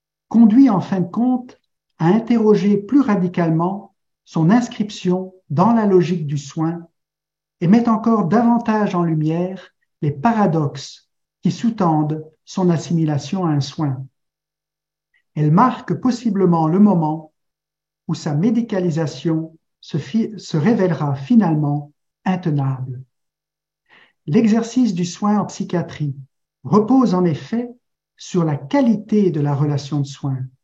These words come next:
déployée au long terme dans un climat de confiance et d'engagement des soignants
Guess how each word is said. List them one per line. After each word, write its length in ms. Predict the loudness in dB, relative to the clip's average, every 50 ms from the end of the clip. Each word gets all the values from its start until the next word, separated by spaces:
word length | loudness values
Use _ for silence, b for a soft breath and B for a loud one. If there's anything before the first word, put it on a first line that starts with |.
| _ _ _ _ _ _ _ _
déployée 640 | -4 0 2 2 2 2 0 0 2 2 2 4 4
au 80 | 4 4
long 200 | 2 2 0 -2
terme 600 | -4 -4 -4 -4 -2 -4 -4 -2 -2 -4 -4 -6 -10 -14 _ _ -6
dans 360 | -2 0 2 2 4 2 2
un 60 | 0
climat 340 | -2 -2 -2 0 0 2 0
de 80 | 0 -2
confiance 840 | -2 -4 -4 -4 -4 -6 -6 -4 -4 -4 -4 -6 -8 -14 -20 -20 _ _ -6
et 100 | -6 -2
d'engagement 720 | 2 2 2 4 2 2 0 0 -2 0 0 0 0 0
des 100 | -2 -4
soignants 640 | -6 -8 -6 -6 -4 -2 0 0 -2 -2 -4 -8